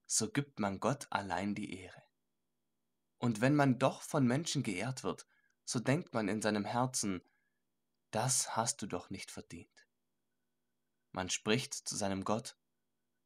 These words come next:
"Ist etwas Gutes am Leben mein, so ist es wahrlich lauter dein." So gibt der Gläubige Gott die Ehre zurück.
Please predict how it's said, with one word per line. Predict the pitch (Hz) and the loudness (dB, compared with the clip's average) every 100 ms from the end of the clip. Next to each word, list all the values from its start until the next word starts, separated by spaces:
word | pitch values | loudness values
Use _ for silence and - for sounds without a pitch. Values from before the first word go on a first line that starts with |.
| _ _ _ _ _ _ _ _ | _ _ _ _ _ _ _ _
"Ist | 127 - - | -2 0 -2
etwas | 131 120 117 - | 0 2 2 2
Gutes | 139 151 110 - - - | 0 2 -2 0 0 0
am | 110 | 0
Leben | 107 113 117 104 | 4 6 6 6
mein, | 104 113 90 - _ _ _ _ _ _ _ _ | 4 2 -2 -10 _ _ _ _ _ _ _ _
so | - - | -4 -4
ist | - 131 131 104 | 0 0 2 2
es | - 98 | 0 0
wahrlich | 104 110 113 92 85 - | 2 2 2 0 -4 -10
lauter | 90 87 92 98 85 - | -8 -4 -4 -6 -12 -6
dein." | 82 71 - _ _ _ _ _ _ _ _ _ _ _ _ _ _ _ _ _ _ _ _ _ | -6 -6 -14 _ _ _ _ _ _ _ _ _ _ _ _ _ _ _ _ _ _ _ _ _
So | - 110 | -8 -4
gibt | - 139 - - | 2 2 0 2
der | 104 | 2
Gläubige | 107 107 127 110 95 95 | 4 4 4 4 0 0
Gott | 117 131 - | -2 -2 -4
die | - 95 | -2 0
Ehre | 117 110 | -2 -4
zurück. | - 95 107 127 - | -4 -4 -4 -8 -10